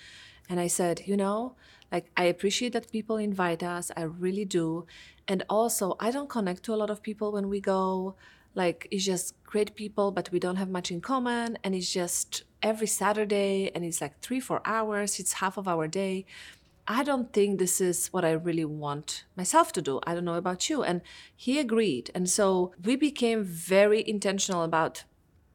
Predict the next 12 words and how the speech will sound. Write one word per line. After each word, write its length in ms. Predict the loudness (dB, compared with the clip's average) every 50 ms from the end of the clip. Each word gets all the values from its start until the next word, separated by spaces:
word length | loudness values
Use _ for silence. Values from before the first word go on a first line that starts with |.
| _ _ _ _ _ _ _ -6
which 300 | 2 4 4 4 4 2
parties 380 | 2 2 2 2 0 -2 0 -2
we 100 | -2 2
go 220 | 4 6 6 6
to, 400 | 6 4 4 4 6 4 4 0 -4 -12 -20 -20 -20 -20 _ _ _
which 260 | 0 0 2 2 2
people 280 | 0 0 0 2 2 2
we 80 | 2
spend 320 | 2 0 -2 -2 -4 -4 -2
time 260 | -2 -2 0 0 0
with. 540 | 2 2 2 2 2 0 -2 -4 -10 -12 -14 _ _ 0
And 460 | 2 2 2 2 0 -2 -4 -4